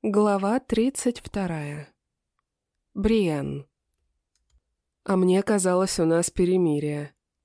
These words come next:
Но когда эта коза наскочила на меня и едва не затоптала, я от неожиданности брякнул то, что привык брякать за все дни противостояния.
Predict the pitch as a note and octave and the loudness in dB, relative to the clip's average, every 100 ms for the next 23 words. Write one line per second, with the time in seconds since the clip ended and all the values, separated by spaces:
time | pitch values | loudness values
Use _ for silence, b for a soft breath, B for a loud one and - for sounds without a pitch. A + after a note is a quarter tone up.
0 | _ _ _ - G3+ G3 F#3 F#3 F3+ F3+ | _ _ _ -4 0 2 2 0 0 0
1 | F3 E3+ F3+ F3 E3+ E3 - F3 - F#3+ | -2 -2 -2 0 0 -2 -4 -6 -4 -2
2 | E3+ D#3 D#3 D#3 D#3 D#3 D#3+ _ G3+ G3 | -2 0 -2 -2 -2 -4 -8 _ -2 0
3 | E3+ D#3 D#3 D#3+ E3 E3+ F#3 - A3 C4 | 0 0 0 0 -2 -4 -6 -4 -2 0
4 | A#3 A#3 - G#3 A#3 A#3+ G3+ F#3 F3+ F3+ | 0 -2 -2 0 0 -2 -2 -2 -2 -2
5 | E3 E3+ - F3 E3+ D#3+ - E3+ D#3+ D#3+ | -2 -2 -4 -4 0 0 0 -2 -2 0
6 | F3 A3 - F3 E3 E3 D#3+ D#3 D#3 E3 | 0 0 -2 -4 -2 0 0 0 0 0
7 | E3 F3 F3 E3+ - F3+ G#3+ A#3 F#3+ - | 0 -2 -2 -2 -2 0 0 2 0 0
8 | F3 - D#3+ - D#3 D#3 D3+ D3+ D3 D3+ | -2 -2 -4 -2 -4 -4 -4 -6 -8 -12